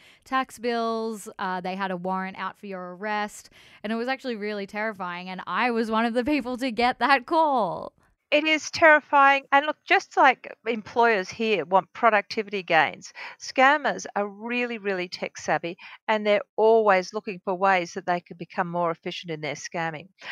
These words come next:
Speaker 2: So what they've done with this scam, which is a particularly nasty one, is they have a robocall, an automated call, which tells you either they're the Australian Tax Office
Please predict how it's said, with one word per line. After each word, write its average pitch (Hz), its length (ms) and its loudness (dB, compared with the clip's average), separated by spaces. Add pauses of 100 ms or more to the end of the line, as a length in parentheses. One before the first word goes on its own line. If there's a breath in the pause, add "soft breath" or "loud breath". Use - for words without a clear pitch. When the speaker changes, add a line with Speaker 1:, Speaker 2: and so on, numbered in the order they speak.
(160 loud breath)
Speaker 2:
So 214 160 0
what 269 220 2
they've 185 220 2
done 185 180 0
with 170 140 -6
this 185 200 -8
scam, 170 260 -6
which 180 120 -12
is - 100 -12
a 262 60 -10
particularly - 720 -8
nasty 165 460 -4
one, 143 340 -4 (480 loud breath)
is 220 180 0
they 233 200 6
have 247 160 -4
a 233 80 0
robocall, 170 760 2
an 165 80 -6
automated 165 480 -2
call, 131 400 -4
which 175 260 -8
tells 190 320 0
you 170 80 -4
either 160 380 2
they're 151 260 -6
the 143 200 -2
Australian 165 420 -8
Tax - 340 -6
Office 214 400 -4